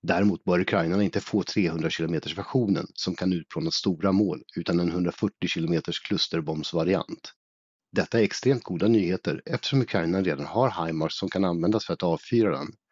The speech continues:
så inga ytterligare aktiviteter behöver genomföras, såsom träning eller modifiering av flygplan, vilket ukrainarna var tvungna att genomföra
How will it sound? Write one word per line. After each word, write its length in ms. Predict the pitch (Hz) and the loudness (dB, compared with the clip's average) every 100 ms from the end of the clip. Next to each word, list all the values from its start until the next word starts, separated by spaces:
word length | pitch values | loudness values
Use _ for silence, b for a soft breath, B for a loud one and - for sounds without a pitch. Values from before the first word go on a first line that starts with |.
| _ | _
så 180 | - 107 | -2 2
inga 240 | 92 85 | 2 2
ytterligare 440 | 107 - - 101 104 | 2 -2 0 2 2
aktiviteter 580 | - 98 92 85 - 85 | 0 -6 -8 -6 -4 -4
behöver 220 | 85 90 | -2 -2
genomföras, 760 | 92 90 80 - 82 80 78 - _ | 0 0 0 -2 -2 0 -2 -6 _
såsom 360 | - 123 117 104 | -4 0 2 2
träning 380 | 107 85 85 85 | 2 0 0 0
eller 180 | 104 95 | 2 2
modifiering 600 | 92 82 85 98 87 87 | 2 -2 -4 0 2 2
av 40 | |
flygplan, 640 | 82 95 80 - 101 67 73 - b b b b - | 0 0 -2 -2 -2 -2 -6 -12 b b b b -2
vilket 380 | 113 113 135 107 | 4 6 4 2
ukrainarna 600 | 107 110 85 85 92 120 | 2 4 4 4 4 4
var 100 | 107 | 2
tvungna 440 | - 92 78 90 | 2 2 4 4
att 100 | 123 | 4
genomföra 680 | 104 80 76 - 78 76 | 4 4 2 0 0 -2